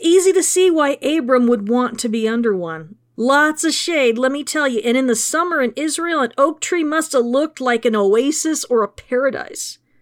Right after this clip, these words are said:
But what did the trees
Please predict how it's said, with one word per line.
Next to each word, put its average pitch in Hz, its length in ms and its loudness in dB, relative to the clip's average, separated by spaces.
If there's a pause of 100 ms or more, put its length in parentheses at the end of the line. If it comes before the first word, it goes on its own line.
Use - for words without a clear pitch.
(960)
But 370 280 2
what 359 220 0
did 659 140 -10
the 494 120 4
trees 359 920 -2